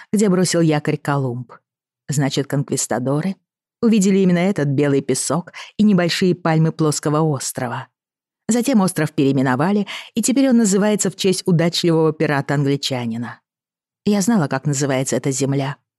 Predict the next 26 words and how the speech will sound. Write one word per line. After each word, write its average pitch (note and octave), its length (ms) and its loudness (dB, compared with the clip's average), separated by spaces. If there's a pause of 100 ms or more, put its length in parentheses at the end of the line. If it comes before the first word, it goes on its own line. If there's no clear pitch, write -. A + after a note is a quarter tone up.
(160)
и F#3+ 60 0
где D#3 220 0
приблизительно D#3 680 0
она D3 140 0
находится — C3+ 720 -4 (460)
но F3+ 120 4
всё E3 160 0
же D3+ 140 0
радовалась D3 520 0
ей C#3+ 120 2
так, D#3+ 300 -4 (200)
как, - 180 -4
наверное, F3+ 460 2
радовались D3+ 520 0
испанцы C#3 500 -2
с - 120 -6
Пинты. C3+ 560 -6 (440)
Шутка - 420 -6
ли? C#3 200 -8 (300)
Деревянная D3 560 2
посудина G3 600 0 (240)
преодолела G#3+ 540 2
такой E3 360 0
путь, - 460 -6 (200)
и, G3+ 80 2
наконец, C#3+ 600 0